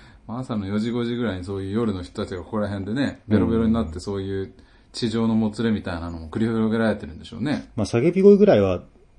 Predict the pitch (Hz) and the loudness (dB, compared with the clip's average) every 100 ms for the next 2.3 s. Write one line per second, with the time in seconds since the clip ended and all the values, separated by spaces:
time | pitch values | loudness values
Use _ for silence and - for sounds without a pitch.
0 | - - 120 98 101 104 104 95 98 101 | -20 -6 -6 -4 0 2 2 0 -6 -2
1 | 104 80 78 107 - - - 87 80 - | -2 -2 -8 -10 -14 -16 -14 -12 -12 -20
2 | - - | -20 -20